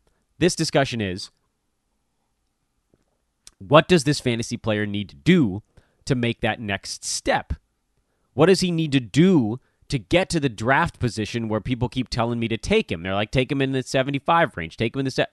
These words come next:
okay. My thought was, all right, well, he could either fix his three-point shot, he could fix his free throw shooting, or he could get some steals. He's a, he's a freaking pterodactyl out there. How was he not able to get any steals the first three seasons of his N B A career? It didn't make any sense.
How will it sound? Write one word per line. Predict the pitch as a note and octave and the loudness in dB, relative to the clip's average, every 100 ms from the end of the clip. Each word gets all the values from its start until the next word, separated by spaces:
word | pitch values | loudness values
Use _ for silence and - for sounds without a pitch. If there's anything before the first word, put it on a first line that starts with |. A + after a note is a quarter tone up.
| - | 0
okay. | C3+ - G2 - _ _ _ _ _ _ _ _ _ _ _ _ | 0 2 -2 -2 _ _ _ _ _ _ _ _ _ _ _ _
My | A#2 D#3+ | -2 0
thought | D#3 C#3 | 4 2
was, | A2+ G#2+ A2+ | 4 0 2
all | A3 | 6
right, | B3+ | 6
well, | F3 C#3 D3+ - _ _ - | 8 6 4 0 _ _ -14
he | A#2+ | -8
could | G#2+ | -4
either | G2+ | -4
fix | - D3+ | -4 -4
his | A2 | -4
three-point | - A2+ - F3+ | -4 -4 0 0
shot, | - F3 F3 - | 2 4 4 0
he | |
could | A2 - | -10 -6
fix | A2+ | -6
his | - | -8
free | - D3+ E3+ | -4 -2 0
throw | D#3+ | 0
shooting, | D3+ D3+ D3 C3+ | 0 0 0 0
or | |
he | A#2+ | 0
could | G#2+ F#2 | -2 -4
get | A#2 | -4
some | A2+ | -4
steals. | G#2 - C3 G#2+ C#2 - - | -10 -6 -4 -4 -6 -14 -10
He's | A#2 A2 | -4 -2
a, | A2+ F#2+ - | -4 -6 -8
he's | B2 A2+ | -4 -4
a | - | -2
freaking | E3+ F#3+ B2+ A#2 | 0 0 0 -4
pterodactyl | D3+ D3+ B2 A#2+ - F#2+ | -2 -2 0 -2 -4 -6
out | D#2+ E2+ | -6 -8
there. | D#2 | -10
How | G2+ B2+ | -4 0
was | B2+ A#2+ | 2 2
he | A2+ | 0
not | G#2+ B2 C#3 - | -2 2 2 0
able | B2+ A2+ | -4 -2
to | A2 | -4
get | G#2 G2+ - | -4 -6 -4
any | C#3 C3 | -4 -2
steals | A2+ - C#3+ B2 F2 - - _ _ | -4 -8 -8 -4 -6 -8 -20 _ _
the | - | -8
first | - C3+ - | -2 -2 -2
three | A#2 A#2 | -4 -4
seasons | B2 A#2 G#2+ G2+ | -2 -4 -4 -6
of | F#2+ | -4
his | G#2+ | -4
N | G#2 | -2
B | G2+ | -4
A | F#2+ | -6
career? | - F#2+ F#2+ D2+ | -6 -6 -6 -6
It | E2 | -4
didn't | B2 | -2
make | A#2+ A2+ | -2 -2
any | G2 | -4
sense. | F2 - D3 F#2+ - | -6 -4 -2 -2 -8